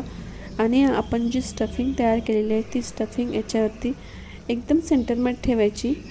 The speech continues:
आणि then फोल्ड करायची दोन्ही साईडनी. तुम्ही बघू शकता आपला मूग डाळचा चिला, स्टफ पनीर चिला रेडी आहे. कलर तुम्ही बघू शकता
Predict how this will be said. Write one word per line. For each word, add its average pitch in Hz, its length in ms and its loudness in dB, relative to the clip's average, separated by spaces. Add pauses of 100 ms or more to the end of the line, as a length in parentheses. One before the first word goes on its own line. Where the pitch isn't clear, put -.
(960)
आणि 233 280 0
then 240 260 2 (220)
फोल्ड 294 300 4
करायची 254 360 2
दोन्ही 247 340 4
साईडनी. 220 440 2 (520)
तुम्ही - 360 -4
बघू 233 140 2
शकता 226 380 0 (160)
आपला 233 240 0
मूग 254 320 4
डाळचा 254 360 2 (240)
चिला, 233 380 0 (120)
स्टफ - 520 -2
पनीर 240 200 2
चिला 240 280 -2
रेडी 226 280 2
आहे. 226 180 4
कलर 233 420 2
तुम्ही 247 280 0
बघू 226 160 2
शकता - 340 -8